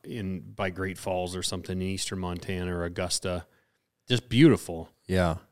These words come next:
Speaker 1: And, and then they have trenches dug in it, and they're shooting each other from four feet away. And it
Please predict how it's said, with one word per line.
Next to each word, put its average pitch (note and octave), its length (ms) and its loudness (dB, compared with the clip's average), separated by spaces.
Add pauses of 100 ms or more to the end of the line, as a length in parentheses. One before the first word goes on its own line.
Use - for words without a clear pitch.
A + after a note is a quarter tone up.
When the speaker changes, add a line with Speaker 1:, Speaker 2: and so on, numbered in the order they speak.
(600)
Speaker 1:
And, B2 240 4 (100)
and A2+ 240 2
then A#2 140 0
they A#2 80 2
have G2+ 120 0
trenches - 380 -2
dug F#2 240 -2
in F2+ 100 -2
it, F2+ 140 -4
and F2 80 -10
they're F2 120 -8
shooting - 280 -6
each F#2 160 -6
other F2+ 180 -6
from F2+ 200 -12
four E2+ 240 -12
feet E2+ 200 -12
away. E2 340 -6 (460)
And A2+ 200 4
it - 260 -2